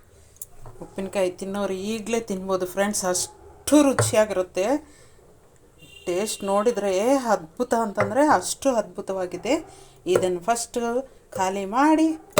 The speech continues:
ನಂತರ ಇದನ್ನು ಉಪಯೋಗಿಸ್ತೀನಿ. ತುಂಬ ಚೆನ್ನಾಗಿರುತ್ತೆ. ಎಲ್ಲರೂ ಮಾಡಿ ನೋಡಿ, ತಿಂದು ನೋಡಿ ಫ್ರೆಂಡ್ಸ್. ಇದಕ್ಕೆ ಏನು ಅಂತಂದರೆ ಉಪ್ಪಿನಕಾಯಿ ನೀವು ಮಸಾಲೆ ಹಾಕುವಾಗ ಬಾಣಲಿನಲ್ಲಿ, ಎಣ್ಣೆಯಲ್ಲಿ ಮಸಾಲೆನ ಸ್ವಲ್ಪ ನೊರೆ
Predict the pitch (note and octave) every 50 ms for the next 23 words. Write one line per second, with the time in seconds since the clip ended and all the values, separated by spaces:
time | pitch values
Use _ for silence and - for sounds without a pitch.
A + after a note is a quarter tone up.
0 | F#3+ F3+ F3+ F#3 - F#3+ F#3+ F3+ F3 F3 F3 F#3 F3+ F3+ G3+ C4 E4 F#4 D#4 G#3+
1 | - - G3 F3+ F3 F3 - - - F3+ F3+ G3 B3 E4 - - - - - _
2 | _ - - F3 E3+ F#3 F#3+ G3+ G3 B3 C#4+ C#4+ - A#3+ A#3+ G#3+ G3 F#3+ G3 F3+
3 | - - F#3+ F#3+ G3 A#3 C#4+ D4 D4 D4+ D4+ D4+ D4 C#4+ C4+ B3+ B3 B3+ B3 B3+
4 | B3 B3 B3 B3 A#3+ A#3+ A#3+ - A#3+ A#3 A#3 B3 A#3+ A#3 A#3 A3+ A#3 A#3 A3+ -
5 | - - - - - - - C4 C#4 C#4+ C4 - - - - - - - A#3 G#3+
6 | A#3+ - - A3+ A3+ A#3 C4 D#4+ F4+ F4 D#4 B3+ A3+ G#3+ G#3+ G3 F#3+ F#3 F#3 F#3+
7 | A3 B3 B3+ B3 - A3 A3+ - - - E4 D#4+ D#4 C4+ A3+ G#3 G3+ G3+ G3+ G3+
8 | F#3+ F3+ F3 F#3+ A#3+ C#4+ C#4 G#3+ G3+ G#3 G#3 - C#4 C#4+ C#4 C#4 B3 A3+ A3+ F#3+
9 | F#3 - F#3 F3 E3+ E3 - G3+ A#3+ A3 F3+ F#3 G3 G#3 A#3 B3 B3 B3 A#3 G#3+
10 | F#3+ F3+ G3 G#3 G3+ F#3+ F#3+ G3+ G3+ A3 A#3+ A#3 G3+ F3+ E3 E3+ G3+ C4+ D#4+ -
11 | - - - - - - - G#3+ B3 B3 - D#4+ E4 E4 D4+ C#4+ A3+ F#3+ F#3+ G#3
12 | C#4+ E4+ - - - - _ - - - B3 C4+ D4+ D4 - A3 G#3 F#3+ G3 G#3+
13 | A#3 C4+ D4+ E4+